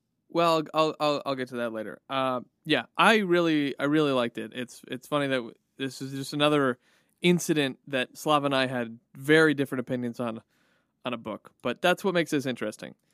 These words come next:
So I really loved that the Gonjabar came back. And also, like, Aaliyah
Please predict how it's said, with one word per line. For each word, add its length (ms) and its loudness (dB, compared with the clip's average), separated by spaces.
So 220 0
I 100 4
really 320 6
loved 220 4
that 160 -2
the 80 -4
Gonjabar 560 0
came 180 -4
back. 320 -2
And 160 -4
also, 440 2
like, 360 0
Aaliyah 640 4